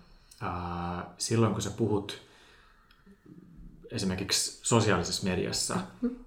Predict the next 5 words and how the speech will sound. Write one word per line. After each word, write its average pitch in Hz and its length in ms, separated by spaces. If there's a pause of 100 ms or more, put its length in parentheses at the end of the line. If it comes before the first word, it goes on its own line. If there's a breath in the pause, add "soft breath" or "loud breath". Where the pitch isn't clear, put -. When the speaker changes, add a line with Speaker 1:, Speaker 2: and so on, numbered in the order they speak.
(140)
Speaker 1:
tommosista 92 460
aiheista, 90 420
mistä 90 420
aika 95 680
harvoin, 90 640